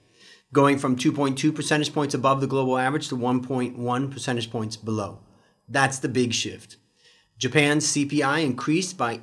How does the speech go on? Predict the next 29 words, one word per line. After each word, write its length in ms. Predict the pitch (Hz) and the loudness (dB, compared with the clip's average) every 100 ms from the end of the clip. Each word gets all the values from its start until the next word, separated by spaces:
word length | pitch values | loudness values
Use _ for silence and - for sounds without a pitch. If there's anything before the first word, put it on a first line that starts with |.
| - | -2
eight 380 | 160 170 - - | 0 0 -4 -6
times 480 | 170 165 151 113 | 0 2 2 -2
from 180 | 113 127 | -4 -4
zero 220 | 113 147 | -2 -2
point 280 | 135 147 127 | -2 -4 -4
five 380 | - 139 139 156 | -4 0 0 0
percent 400 | 156 - 156 147 | -4 -2 0 0
twelve 240 | - 147 | 0 2
months 240 | 143 139 139 | 2 -2 -2
ago 300 | 139 139 135 - _ | -2 -2 -4 -12 _
to 100 | 143 | -4
four 260 | - 139 131 | -4 -2 -4
point 360 | 135 123 113 | -2 -4 -4
four 260 | - 151 139 | -6 -2 -2
percent 360 | 135 113 123 120 | -2 -4 -2 -2
in 100 | 113 | -2
January. 460 | 120 117 104 113 | -2 -4 -4 -6
It's 300 | - 131 135 | -4 -4 -2
an 100 | 147 | -2
incredible 960 | 143 139 - - 165 175 165 127 117 107 - - | 0 -2 -6 -4 4 8 8 6 4 0 -4 6
increase 600 | 170 170 - 120 101 - - _ - | 8 8 4 0 0 -6 -12 _ 0
in 160 | 135 | 2
Japan. 400 | 120 110 120 104 - - _ _ _ _ _ - | 2 0 -4 -6 -10 -20 _ _ _ _ _ 2
Germany's 420 | 151 170 170 156 | 6 6 6 4
C 140 | 160 | 2
P 140 | 160 160 | 2 2
I 140 | 151 | 2
doubled 400 | 131 139 175 - | 2 2 2 0
to 140 | 143 | -4